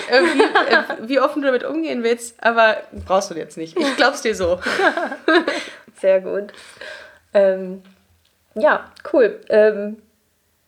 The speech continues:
Speaker 2: was erwartet uns denn in Zukunft vom Busenfreundin-Podcast?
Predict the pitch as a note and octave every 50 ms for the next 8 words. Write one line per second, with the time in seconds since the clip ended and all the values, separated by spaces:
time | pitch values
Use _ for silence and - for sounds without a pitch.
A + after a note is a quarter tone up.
0 | _ - A3 A3+ A#3+ G#3 A3+ C#4 D4+ D4 A3+ - G3 G3 F#3+ - - - G3 F#3
1 | F#3+ - - G3+ G3 G3 - - F4 - - A#3 F#3 F3+ - - - F#3 F3 F3
2 | F3 - G3 F#3 F3 F#3 F3+ - - F3 E3+ E3+ F3 F3 - F#3 F3 - - G3+
3 | F3+ F3 F3+ F#3 - - -